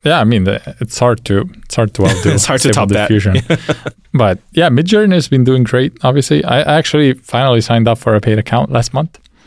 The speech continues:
Speaker 1: So
Speaker 2: Uh, Midjourney? Yeah, yeah.
Speaker 1: I'm part of the two hundred million dollars a year
Speaker 2: You
Speaker 1: that
Speaker 2: have
Speaker 1: they're
Speaker 2: to.
Speaker 1: getting.
Speaker 2: It was confirmed in, I think, like, a Business Week article or Economist or Information article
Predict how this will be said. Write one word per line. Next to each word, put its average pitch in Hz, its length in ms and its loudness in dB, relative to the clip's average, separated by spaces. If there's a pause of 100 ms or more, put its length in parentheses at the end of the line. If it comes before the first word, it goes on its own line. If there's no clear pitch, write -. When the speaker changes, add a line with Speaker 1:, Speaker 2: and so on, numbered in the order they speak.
(340)
Speaker 1:
So 101 180 0
Speaker 2:
Uh, 98 120 2
Midjourney? 151 360 2
Yeah, 131 140 2
yeah. 113 200 -2
Speaker 1:
I'm 117 160 2
part 117 240 2
of 107 120 0
the 107 360 2
two - 160 0
hundred 110 260 2
million 107 300 4
dollars 107 380 2
a 107 100 2
year 107 320 2
Speaker 2:
You 160 60 -2
Speaker 1:
that 120 100 2
Speaker 2:
have - 160 -2
Speaker 1:
they're 113 140 0
Speaker 2:
to. 107 60 -2
Speaker 1:
getting. 117 340 0
Speaker 2:
It - 380 -10
was 160 120 2
confirmed 220 380 2
in, 180 120 2
I 113 120 0
think, 139 140 -2
like, 113 180 0
a 101 120 -2 (300)
Business 131 320 0
Week 123 160 0
article 107 640 2
or 104 240 2
Economist 107 520 0
or 95 140 -2
Information 98 580 -2
article 90 460 -4